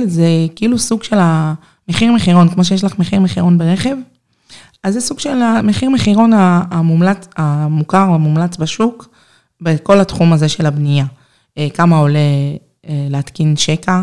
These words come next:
כמה עולה להזיז שקע, כמה עולה להרוס קיר. אז זה המחירון. כביכול, ה-, הקבלנים מחויבים למחיר, למחירון דקל. יש קבלנים שעובדים לפי מחירון של עצמם.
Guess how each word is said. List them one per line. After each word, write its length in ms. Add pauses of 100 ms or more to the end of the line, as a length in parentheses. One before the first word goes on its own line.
(140)
כמה 220
עולה 200
להזיז 420
שקע, 380
כמה 240
עולה 200
להרוס 360
קיר. 300 (560)
אז 100
זה 120
המחירון. 680
כביכול, 360
ה-, 300
הקבלנים 560
מחויבים 520
למחיר, 340 (200)
למחירון 640
דקל. 260 (540)
יש 80
קבלנים 380
שעובדים 560
לפי 180
מחירון 420
של 160
עצמם. 480